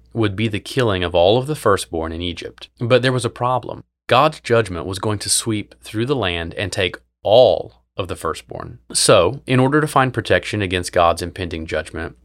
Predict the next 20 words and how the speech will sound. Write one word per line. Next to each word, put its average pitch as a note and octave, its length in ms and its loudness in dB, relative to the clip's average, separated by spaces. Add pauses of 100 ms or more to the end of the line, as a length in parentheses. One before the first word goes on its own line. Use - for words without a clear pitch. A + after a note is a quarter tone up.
Moses B2 540 2
directed G#2 420 0
the F#2+ 80 -4
people E2+ 440 -6
to - 160 -4
go F#2+ 560 0
and G2 100 -8
select F#2 460 -2
lambs G2+ 400 -2
for A2+ 160 -2
yourselves G2 500 2
according G#2+ 460 -2
to A#2 100 -6
your C3 140 0
clans F2 560 -6 (200)
and G2 220 -4
kill A2+ 300 4
the B2+ 80 -6
Passover G2+ 520 -2
lamb. D#2 340 -10